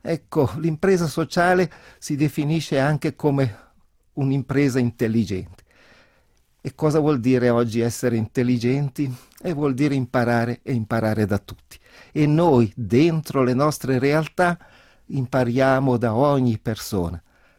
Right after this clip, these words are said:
da ogni profilo professionale che dentro queste realtà opera. Però impariamo anche da tutte le professionalità che i nostri utenti esprimono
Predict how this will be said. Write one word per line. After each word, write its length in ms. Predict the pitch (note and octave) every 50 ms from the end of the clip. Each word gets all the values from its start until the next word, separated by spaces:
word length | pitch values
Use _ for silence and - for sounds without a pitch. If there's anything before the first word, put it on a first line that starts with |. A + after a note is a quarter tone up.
| _ _
da 400 | - - G2+ G2 C3 B2+ B2+ B2+
ogni 340 | C3 C#3 D3 D3 C#3 C#3+ C3
profilo 460 | - - B2+ A#2 - - C3 B2+ C3
professionale 1000 | - - B2+ A2+ - B2 A#2 - - - B2+ A#2+ C3 C#3+ D3 D3 C#3+ D3 C#3 C3
che 300 | - - C3+ B2+ C3 - - -
dentro 520 | - A2+ B2 B2 C3+ C#3 B2+ - C3+ B2 -
queste 360 | - B2+ B2 - - C3+ B2
realtà 520 | A#2+ A#2+ B2 A#2+ A2 - - C#3+ C3+ C3+
opera. 340 | D3 C#3 - - A2 - B2+ E3 -
Però 260 | - G3 F3+ E3 F3+
impariamo 680 | A3 A#3 G#3+ - F#3+ F#3 E3 C#3+ E3 G3+ A#3 A3+ G#3+ G3
anche 340 | F3 F#3 G3+ G3+ - G#3 F#3
da 120 | E3 D#3
tutte 460 | - _ - - A#3+ - _ - E3
le 120 | D3+ D3 C#3+
professionalità 1080 | - D#3 C#3+ - - C#3 C3 - - D3+ C#3+ C#3+ C#3+ C#3 C3+ C3+ C3 - C#3 C3 G#2 - - - - - - - - - _
che 120 | - - C3+
i 60 | C3+
nostri 320 | C#3+ E3 E3 - - D#3+
utenti 520 | F3+ F#3 F3+ - D#3 D#3 E3 E3+ - - F#3+
esprimono 640 | F3+ - - - - - G2 E2+ F2 F#2 G#2 A#2+